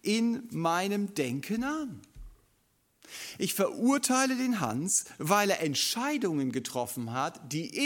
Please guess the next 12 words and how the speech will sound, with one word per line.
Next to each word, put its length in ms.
ich 160
völlig 480
daneben 400
finde. 380
Oder 420
ich 200
klopfe 280
mir 140
selbst 380
auf 160
die 100
Schulter 560